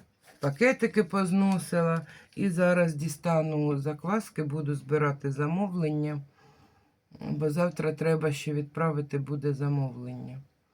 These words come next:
Так що все, всім бажаю добра, миру, здоров'я. Всіх вас безмежно цілую, люблю. Бережіть себе. І будемо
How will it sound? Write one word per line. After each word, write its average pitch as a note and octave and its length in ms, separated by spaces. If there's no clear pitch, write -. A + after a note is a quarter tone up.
Так E3+ 220
що D#3+ 380
все, D3+ 320
всім C#3+ 560
бажаю C#3+ 680
добра, D#3 480
миру, D#3+ 580
здоров'я. D3+ 840
Всіх - 280
вас D3 240
безмежно C#3 1000
цілую, D3 600
люблю. D#3 600
Бережіть D3+ 640
себе. G3+ 460
І E3 80
будемо E3 640